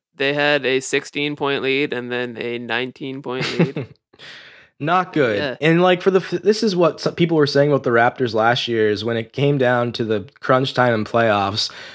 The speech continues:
Speaker 2: whenever anybody got the ball, they're like, "Where's Kawhi? Where's Kawhi?"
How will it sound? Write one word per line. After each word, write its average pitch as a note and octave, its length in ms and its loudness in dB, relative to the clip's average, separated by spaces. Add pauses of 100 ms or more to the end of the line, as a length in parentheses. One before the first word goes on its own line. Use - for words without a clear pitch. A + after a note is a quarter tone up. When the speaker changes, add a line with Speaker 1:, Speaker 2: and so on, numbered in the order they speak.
(120)
Speaker 2:
whenever E3 320 2
anybody D#3 420 2
got D3 220 2
the C#3+ 80 -2
ball, C#3 320 2
they're B2+ 240 2
like, A2+ 220 0
"Where's C#3+ 460 0
Kawhi? A#2+ 680 0
Where's B2 400 0
Kawhi?" A2 580 -4